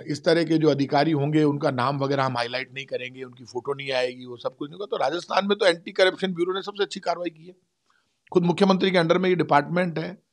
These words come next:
और आप खुद जानते हो, राजस्थान में सबसे ज्यादा भ्रष्टाचारियों के खिलाफ कार्रवाई राजस्थान की कांग्रेस की सरकार ने की है। और यही कारण है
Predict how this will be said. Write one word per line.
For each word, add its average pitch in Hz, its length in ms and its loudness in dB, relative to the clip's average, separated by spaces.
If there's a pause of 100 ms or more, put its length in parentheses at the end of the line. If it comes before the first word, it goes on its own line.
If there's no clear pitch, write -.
(340)
और 143 100 4
आप 160 160 6
खुद 180 180 -2
जानते 160 280 0
हो, 185 40 0
राजस्थान 156 480 2
में 175 100 -4
सबसे 208 220 -6
ज्यादा 175 220 2
भ्रष्टाचारियों 156 540 -6
के 151 60 -10
खिलाफ 143 300 -2
कार्रवाई 143 220 -4
राजस्थान 135 440 -2
की 165 120 -12
कांग्रेस 127 380 -8
की - 100 -20
सरकार 113 360 -16
ने 113 100 -20
की 143 180 -20
है। 170 100 -20 (720)
और 135 100 -2
यही 180 200 6
कारण 185 340 6
है 147 240 -4